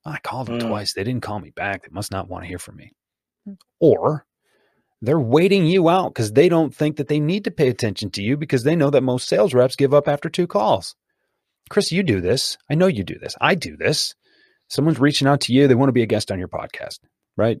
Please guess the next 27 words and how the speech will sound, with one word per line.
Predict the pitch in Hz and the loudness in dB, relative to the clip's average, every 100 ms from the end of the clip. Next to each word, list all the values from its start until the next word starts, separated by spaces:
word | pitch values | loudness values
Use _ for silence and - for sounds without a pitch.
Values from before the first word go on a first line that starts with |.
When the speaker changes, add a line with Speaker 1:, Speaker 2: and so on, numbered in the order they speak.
| - | -10
Speaker 1:
Or | - _ | -20 _
someone's | - 147 123 | -6 -4 -2
reaching | 131 - | -2 -2
out | 110 110 | -4 -4
to | - | -4
you | 104 107 | -2 -2
'cause | 98 90 | -4 -2
they | 107 | 0
want | 107 104 - | 0 -2 -6
you | 98 101 | -4 0
to | 98 | 0
buy | 87 - 80 | 0 -4 -4
something | 76 - - - - | -6 -8 -10 -12 -12
or | 67 95 - - - | -12 -12 -12 -20 -10
whatever. | 131 147 135 50 - - _ _ _ _ - | 2 4 4 0 -10 -20 _ _ _ _ -4
We've | 180 180 | 0 6
all | 113 | 4
been | 80 82 | 4 -8
there. | - 107 143 _ _ _ _ _ _ _ _ _ _ _ _ - | -6 -6 -6 _ _ _ _ _ _ _ _ _ _ _ _ -2
And, | 143 135 123 | 2 4 4
um, | 127 127 123 104 _ | 4 4 2 -2 _
sometimes | - 160 123 123 | -2 2 2 2
I | 123 | 0
just, | 135 - - | 0 -6 -8
it's | 107 - | -8 -8
bad | 113 113 117 | -4 -2 -2
timing. | 143 160 - - | -4 -6 -8 -16